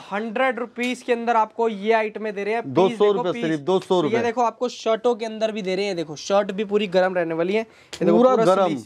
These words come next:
Speaker 1: पूरा स्लीव्स रहने वाला है।
Speaker 2: पूरा गरम।
Speaker 1: Only टू हंड्रेड रुपीज में।
Speaker 2: दो सौ रुपए में सिर्फ।
Speaker 1: क्या बात,
Speaker 2: अब मैं
Speaker 1: क्या
Speaker 2: आपको
Speaker 1: बात,
Speaker 2: दिखाने
Speaker 1: क्या बात।
Speaker 2: वाला हूँ प्लाजो सर, गरम। गरम प्लाजो। ये देखो, ये देखो।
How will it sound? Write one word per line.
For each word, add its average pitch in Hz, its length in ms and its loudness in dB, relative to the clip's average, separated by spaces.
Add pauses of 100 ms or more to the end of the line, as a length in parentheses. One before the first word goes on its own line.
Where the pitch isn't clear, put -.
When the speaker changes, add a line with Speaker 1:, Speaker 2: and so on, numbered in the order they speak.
Speaker 1:
पूरा 226 220 -4
स्लीव्स 196 300 -8
रहने 156 180 -6
वाला 135 200 -8
है। 131 60 -20 (260)
Speaker 2:
पूरा 220 320 4 (120)
गरम। 160 240 4 (160)
Speaker 1:
Only 277 300 -2
टू 311 120 2
हंड्रेड 269 280 -2
रुपीज 233 200 -6
में। 190 80 6
Speaker 2:
दो 240 100 4 (120)
सौ 254 120 4
रुपए 214 200 0
में 202 120 -2
सिर्फ। 160 360 -6
Speaker 1:
क्या 180 280 -2
बात, 151 320 -10
Speaker 2:
अब 151 40 -6
मैं 175 80 2
Speaker 1:
क्या 196 160 2
Speaker 2:
आपको 202 200 0
Speaker 1:
बात, 226 120 4
Speaker 2:
दिखाने 190 220 2
Speaker 1:
क्या 220 100 -2
बात। 220 80 2
Speaker 2:
वाला 214 160 0
हूँ 240 240 -2
प्लाजो 190 360 -2
सर, 165 240 -2 (300)
गरम। 135 420 0 (2000)
गरम 160 360 4
प्लाजो। 139 460 2 (600)
ये 123 100 -2
देखो, 95 300 -4 (1400)
ये 120 120 4
देखो। 101 280 0